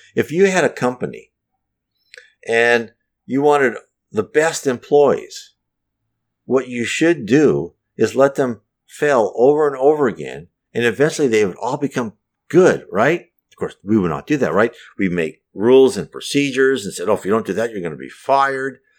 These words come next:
And if you fail, we're gonna fire you," right? All the time. You know, we, we, we threaten people to be better. Not always, but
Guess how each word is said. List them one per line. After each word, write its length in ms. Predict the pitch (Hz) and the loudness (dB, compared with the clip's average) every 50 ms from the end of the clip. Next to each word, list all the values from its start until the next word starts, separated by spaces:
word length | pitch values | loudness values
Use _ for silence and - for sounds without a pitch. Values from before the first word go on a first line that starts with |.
| _ _ - _ _ | _ _ -20 _ _
And 120 | 95 95 | -6 -6
if 140 | 95 87 - | -6 -6 -6
you 100 | 85 76 | -10 -12
fail, 300 | - - 120 127 139 139 | -6 -2 2 2 4 4
we're 160 | 117 101 87 | 4 2 2
gonna 160 | 78 69 65 | 0 -2 -8
fire 440 | - - - 131 131 135 139 139 135 | -12 -8 -4 -2 0 0 0 0 -2
you," 440 | 131 131 131 127 127 131 131 131 - _ _ _ _ _ | -4 -4 -2 0 0 0 0 -2 -6 _ _ _ _ _
right? 320 | 98 104 117 127 - - _ _ _ _ _ _ _ _ | -2 0 0 0 -2 -6 _ _ _ _ _ _ _ _
All 220 | - 123 139 151 | 0 2 2 4
the 120 | 151 151 - | 2 0 -2
time. 460 | - 147 151 160 151 113 82 69 - _ _ _ _ _ _ _ _ _ _ _ _ _ _ _ | -2 -4 -4 -2 -2 -2 -4 -6 -12 _ _ _ _ _ _ _ _ _ _ _ _ _ _ _
You 100 | 110 101 | -8 -6
know, 120 | 85 71 | -6 -2
we, 200 | 85 98 98 85 - | -2 -4 -4 -4 -6
we, 380 | 92 92 87 90 - 104 90 - - | -6 -6 -6 -6 -12 -16 -18 -16 -10
we 160 | 98 101 95 | -8 -8 -8
threaten 560 | - - - - _ 143 160 185 175 120 107 | -8 -12 -20 -16 _ 0 0 0 0 -4 -12
people 360 | - - 107 87 - 80 78 | -12 -10 -12 -8 -8 -8 -8
to 60 | 73 | -8
be 160 | 76 71 76 71 | -10 -10 -12 -12
better. 500 | 65 - 76 71 65 65 64 62 - _ _ _ _ _ _ _ _ _ | -8 -8 -8 -6 -6 -8 -10 -12 -16 _ _ _ _ _ _ _ _ _
Not 260 | - 64 - - 53 | -20 -20 -18 -18 -10
always, 440 | 55 67 71 69 67 67 76 - - - 80 78 78 | -6 -6 -4 -4 -4 -6 -8 -10 -14 -18 -20 -16 -10
but 260 | 76 78 - - | -10 -10 -10 -10